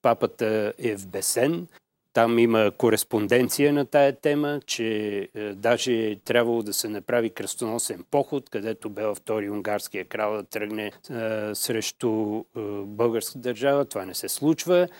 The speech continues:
но това е причината Иван Асен втори да приеме в така, е, порядъка на неговите блестящи дипломатически ходове, да приеме в България не миноритската,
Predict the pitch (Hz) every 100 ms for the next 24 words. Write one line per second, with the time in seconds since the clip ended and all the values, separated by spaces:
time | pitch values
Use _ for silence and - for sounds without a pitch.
0 | - - - 117 143 175 - 143 165 -
1 | 120 - 151 147 131 - 165 208 - 127
2 | 113 110 101 117 101 - 143 160 190 190
3 | _ - _ - 117 123 - 117 147 160
4 | 135 175 135 123 - - 98 131 117 110
5 | - 117 104 104 - - 127 127 147 139
6 | - 120 113 135 147 135 117 123 110 104
7 | 101 - 156 - - 107 107 - 104 98
8 | 117 - - - 165 180 165 127 - 139
9 | 147 123 101 104 104 156 156 160 156 -
10 | - - - 113 120 165 190 180 156 147
11 | 180 - 127 - 120 107 95